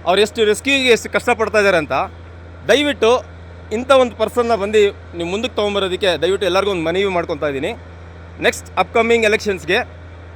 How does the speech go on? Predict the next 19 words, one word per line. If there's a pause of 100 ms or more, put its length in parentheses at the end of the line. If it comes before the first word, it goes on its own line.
ದಯವಿಟ್ಟು
ಇಂಥ
ಒಂದು
ಪರ್ಸನ್ನ (600)
ಎನ್ಕರೇಜ್
ಮಾಡಿ,
ದಯವಿಟ್ಟು
ಮುಂದಕ್ಕೆ
ತೊಗೊಂಬನ್ನಿ. (640)
ಈ
ಸರ್ವಿಸೇ
ಇಷ್ಟು
ಮಾಡ್ತಾ
ಇದ್ದಾರೆ
ಅಂದರೆ (1120)
for
the,
ಆ,
animals